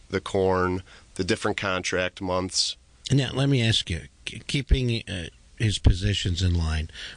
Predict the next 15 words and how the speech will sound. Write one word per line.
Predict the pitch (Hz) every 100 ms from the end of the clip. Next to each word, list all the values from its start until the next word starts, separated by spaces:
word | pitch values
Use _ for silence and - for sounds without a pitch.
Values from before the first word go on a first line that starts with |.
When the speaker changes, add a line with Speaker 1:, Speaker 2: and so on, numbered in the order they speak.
| -
Speaker 2:
w-, | - - 123 131
what | 170 -
was | 147 117 107
the | 104
process | - 101 98 98 90
there? | 92 82 - - - - - - - - - - - - - -
Speaker 1:
I | 92 175
would, | 180 170 175 131
you |
know, | 127 135
he'd | 123 -
card | 123 120
up | 123 -
the |
trade. | - 113 104 110 131